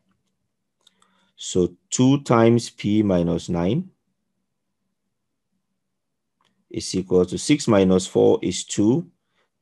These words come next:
three plus three is six. So two times six is twelve, so it'll be twelve times one, so that's twelve on the right-hand side.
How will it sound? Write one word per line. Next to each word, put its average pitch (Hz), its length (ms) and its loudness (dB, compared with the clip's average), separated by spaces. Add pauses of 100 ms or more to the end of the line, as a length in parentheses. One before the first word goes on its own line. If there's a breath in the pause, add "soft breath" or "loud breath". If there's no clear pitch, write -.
three 110 240 4
plus 92 320 2
three 92 240 -2
is 87 200 -4
six. - 520 -8 (480)
So - 180 -8 (260)
two 117 180 0
times 101 340 2
six 92 240 -8
is 90 120 -10
twelve, 85 380 -2
so - 140 -6
it'll 87 100 -4
be 95 80 -8
twelve 92 380 0
times 87 360 -4
one, 80 280 -6
so - 100 -12
that's 82 280 -10
twelve - 300 -6
on - 120 -16
the 87 80 -12
right-hand 80 400 -16
side. - 340 -14